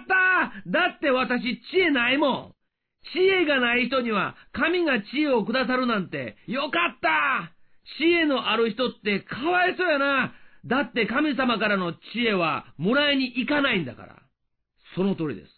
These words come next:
人間って何を求めるでしょう？自分に一番必要なのに、自分に一番欠けてるものを求めるのではありませんか？自分の中に十分有り余ってるものは求めないと思います。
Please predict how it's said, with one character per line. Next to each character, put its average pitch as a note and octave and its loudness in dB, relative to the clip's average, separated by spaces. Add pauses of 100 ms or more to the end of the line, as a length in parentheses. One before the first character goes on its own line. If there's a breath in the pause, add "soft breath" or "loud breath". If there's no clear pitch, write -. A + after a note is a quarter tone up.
(500)
人 F#3+ 0
間 B3 2
っ - -12
て C3 -4 (140)
何 F#3 0
を A#3 2
求 C4 2
め C4 2
る B3 0
で D#3 -4
し A2+ -12
ょ F#2 -16 (320)
う？ - -16
自 E3 -2
分 B3+ 0
に C4 0
一 C4+ -6
番 D4 0
必 - -4
要 D#4+ 2
な C4 0
の G#3 0
に、 C3 -8 (220)
自 F#3 -2
分 A#3+ 2
に B3+ 2
一 A3+ -6
番 B3+ 0
欠 C4+ -4
け F4 2
て E4 -2
る D#4 0
も D4+ 0
の B3+ 2
を C#3 -4 (180)
求 F#3 0
め G3 2
る F#3 2
の D#3+ -4
で C3+ -6
は B2+ -4
あ A#2+ -4
り A2+ -6
ま A#2 -10
せ A2 -12
ん G#2 -12
か？ G#2 -16 (720)
自 C3+ -2
分 C#4 0
の F#4 2
中 C4+ 2
に F#3 -2
十 B3 0
分 C#4 0 (100)
有 F3+ 0
り A3 0
余 B3 0
っ - -18
て C#4 0
る C#4 2
も D4+ 4
の C#4 2
は C3 -4
求 A#3+ 0
め D#4+ 2
な B3 0
い - -4
と A#2 -10
思 G2+ -12
い - -20
ま - -20
す。 - -20